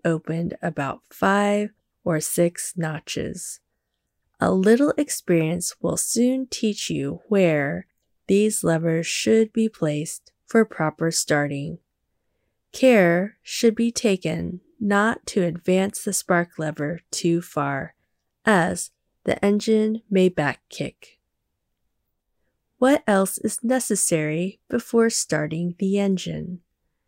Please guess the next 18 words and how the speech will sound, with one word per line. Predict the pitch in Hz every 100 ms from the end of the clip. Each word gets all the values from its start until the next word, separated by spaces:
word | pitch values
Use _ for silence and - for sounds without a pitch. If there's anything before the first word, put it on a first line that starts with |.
| _ _ _ _ _ -
Answer | 240 240 - 247 247 247 226
number | 190 185 185 185
six. | - 156 - - - - - _ _ _ _ _ _ _ _ _
First, | 330 285 214 - - - _ _ _ _ _
see | - - 320 330
that | 294 180 -
the | 170
hand | - 226 240 226
lever, | 185 170 170 170 185 _ _ _
which | 226 214 -
comes | - - 311 311 -
up | 165 -
through | - - 208 226
the | 220
floor | - - 180 175
of | 180 180
the | 180
car | - - 151 151 165